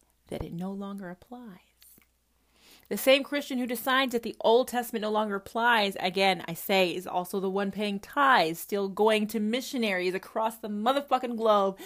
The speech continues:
to tell people about the goodness of the Lord, and to raise money, huh, for future churches and journeys across the goddamn globe.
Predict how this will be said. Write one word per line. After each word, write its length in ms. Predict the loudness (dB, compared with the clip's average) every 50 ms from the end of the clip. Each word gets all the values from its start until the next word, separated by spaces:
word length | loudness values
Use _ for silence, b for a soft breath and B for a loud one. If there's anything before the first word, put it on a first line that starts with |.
| B B B -12
to 60 | -10
tell 240 | -2 2 2 2 2
people 220 | 0 -4 -6 -6
about 180 | -8 -10 -10 -10
the 80 | -12
goodness 320 | -12 -12 -12 -12 -12 -12 -12
of 140 | -12 -10
the 60 | -10 -10
Lord, 300 | -12 -12 -12 -14 -16 -18 _ B B B B B B B -20 B
and 260 | 0 2 4 4 4 2
to 180 | 0 -2 0 4
raise 400 | 6 6 8 8 6 4 4 2
money, 480 | 2 2 4 4 4 2 0 -2 -4 -6
huh, 340 | -4 -2 0 2 2 2
for 240 | 0 0 -2 -2 -2
future 560 | -2 -6 -2 0 0 0 0 0 -2 -4 -4
churches 760 | -2 -6 -8 -4 -2 0 0 0 -2 -4 -4 -2 -2 -2 -2 -2
and 320 | -4 -2 -2 -2 -4 -4 -8 B B B B
journeys 720 | -8 -4 -2 0 0 0 0 0 -2 -2 -2 -2 -2 -4
across 500 | -4 -6 -8 -14 -16 -16 -16 -16 -16 -18
the 160 | -18 -18 -20 -20 _
goddamn 500 | -16 -14 -14 -14 -16 -16 -16 -16 -16 -14
globe. 440 | -14 -14 -12 -12 -12 -14 -14 _